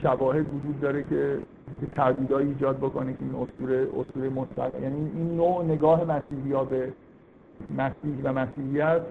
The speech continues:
یه اسطوره مستقلی باشه. بیایید من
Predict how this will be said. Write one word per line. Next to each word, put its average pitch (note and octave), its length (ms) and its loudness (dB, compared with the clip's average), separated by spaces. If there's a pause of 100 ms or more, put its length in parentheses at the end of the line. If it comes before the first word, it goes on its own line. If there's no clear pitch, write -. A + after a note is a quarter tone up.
(640)
یه D3 300 4 (120)
اسطوره C3 320 -4
مستقلی B2+ 560 -6
باشه. - 140 -10 (1040)
بیایید F3+ 220 2
من F#3+ 180 2